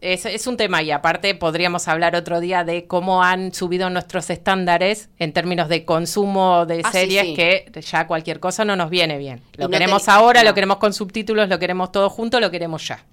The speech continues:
Speaker 2: Sí, y bien, y bien hecho. No, que no
Speaker 1: Y
Speaker 2: hagan
Speaker 1: bien hecho.
Speaker 2: taradeces. Bien. Bueno, yo creo que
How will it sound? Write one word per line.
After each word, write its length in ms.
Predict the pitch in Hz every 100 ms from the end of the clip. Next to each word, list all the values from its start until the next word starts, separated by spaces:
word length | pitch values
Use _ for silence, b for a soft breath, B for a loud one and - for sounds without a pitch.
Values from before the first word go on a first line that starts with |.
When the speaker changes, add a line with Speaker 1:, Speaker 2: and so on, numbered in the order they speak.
| _
Speaker 2:
Sí, 440 | - - - - -
y 140 | 202
bien, 320 | 202 214 156 156
y 120 | 180
bien 200 | 196 196
hecho. 320 | 156 160 165 -
No, 360 | 170 165 -
que 100 | 165
no 120 | 170 196
Speaker 1:
Y 20 |
Speaker 2:
hagan 120 | 214
Speaker 1:
bien 120 | 175
hecho. 100 | 147
Speaker 2:
taradeces. 720 | 180 180 175 - - - - -
Bien. 300 | 113 95 - b b b b
Bueno, 220 | 311 269 -
yo 160 | 330
creo 160 | 330 415
que 240 | 202 -